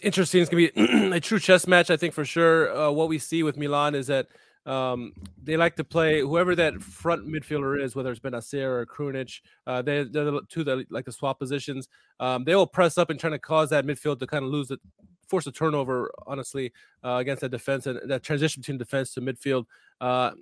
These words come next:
and so that's gonna happen with the press there. Tonali is a physical beast. You know, people keep kinda compare him to Andrea Pirlo, but he's more in the Gattuso mold. He's telling you himself, uh, he's a little bit of both 'cause he can pass and he can defend. He likes to get,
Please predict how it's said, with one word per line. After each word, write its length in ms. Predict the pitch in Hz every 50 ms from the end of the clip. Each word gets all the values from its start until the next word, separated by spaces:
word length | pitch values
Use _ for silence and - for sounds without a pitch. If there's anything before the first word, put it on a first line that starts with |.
| _ _ -
and 100 | 151 -
so 120 | - 139
that's 180 | 143 156 156 -
gonna 140 | 175 156
happen 220 | 156 160 156 156 151
with 80 | 143
the 60 | - -
press 300 | - - 170 156 147 -
there. 320 | - 165 165 160 160 147 - - - - - _ _ _ _ -
Tonali 400 | 165 156 160 170 175 185 185 180
is 160 | 160 151 139
a 80 | 151 135
physical 400 | - - 170 165 156 147 131 147
beast. 420 | 117 - 151 156 160 156 - -
You 80 | 156 151
know, 200 | 147 143 139 131
people 420 | 113 _ 151 151 135 151 139 - _
keep 160 | - 156 - -
kinda 180 | 156 139 135
compare 400 | - - 135 - - 143 143 139
him 140 | 139 143 131
to 240 | - 139 127 120 - -
Andrea 280 | - 123 123 127 131 123
Pirlo, 320 | - - 170 170 165 160
but 140 | 151 139 131
he's 240 | 123 147 151 135 113
more 220 | 143 151 160 170
in 40 | 180
the 80 | 170 160
Gattuso 440 | 147 170 - - 180 - - 165 151
mold. 260 | 160 180 190 165 139
He's 140 | 151 147 -
telling 240 | - 165 165 165
you 60 | 160 165
himself, 420 | 160 147 - 190 190 175 147 - _ _ - - _ _
uh, 100 | 135 131
he's 120 | 135 151 143
a 20 |
little 120 | 160 175 175
bit 140 | 160 170
of 80 | 165 139
both 180 | 156 185 175 -
'cause 120 | - 123
he 80 | 160 156
can 100 | 156 139
pass 360 | - 160 160 175 180 165 -
and 100 | 151 151
he 80 | 160
can 100 | 147 165
defend. 420 | 147 143 - - 170 175 170 156 143
He 160 | 135 156 156
likes 220 | 135 147 160 160 -
to 60 | 160
get, 240 | 143 151 175 147